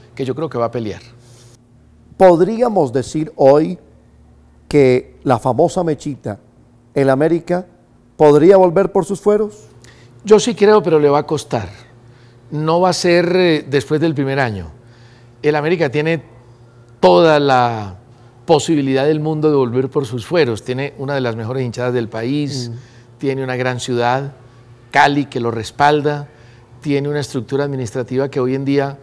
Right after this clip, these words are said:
Speaker 1: creo que es importante, pero, pero no es fácil. Competirle a los equipos ya establecidos en la primera división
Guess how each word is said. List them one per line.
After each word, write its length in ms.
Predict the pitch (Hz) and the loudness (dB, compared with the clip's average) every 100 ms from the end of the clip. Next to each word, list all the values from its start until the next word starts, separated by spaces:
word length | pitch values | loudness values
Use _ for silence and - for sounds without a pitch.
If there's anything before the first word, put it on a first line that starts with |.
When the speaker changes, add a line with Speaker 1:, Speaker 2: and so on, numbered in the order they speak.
| - - - | -20 -20 -6
Speaker 1:
creo 200 | 143 135 | -4 -2
que 100 | 143 | -4
es 100 | 143 | -6
importante, 880 | 139 123 117 131 135 120 143 156 - - - - - - | -6 -6 -4 -6 -6 -6 -8 -8 -14 -20 -20 -20 -20 -6
pero, 440 | - 143 139 135 135 | 2 4 4 0 -2
pero 180 | 123 131 | -6 -4
no 80 | 139 | -8
es 100 | 131 | -6
fácil. 400 | 135 - 107 98 | -8 -8 -12 -12
Competirle 720 | 131 120 117 147 147 170 175 - - - | -10 -8 -6 -4 -2 -2 -4 -12 -20 -12
a 80 | 135 | -6
los 160 | 135 113 | -4 -4
equipos 360 | 120 123 156 | -6 -6 -6
ya 100 | 147 | -4
establecidos 600 | 151 165 147 135 139 143 160 | -4 -4 -4 -4 -4 -6 -6
en 80 | |
la 100 | 139 | -10
primera 280 | 123 127 143 | -10 -8 -6
división 520 | 143 123 107 131 139 | -4 -4 -6 -8 -8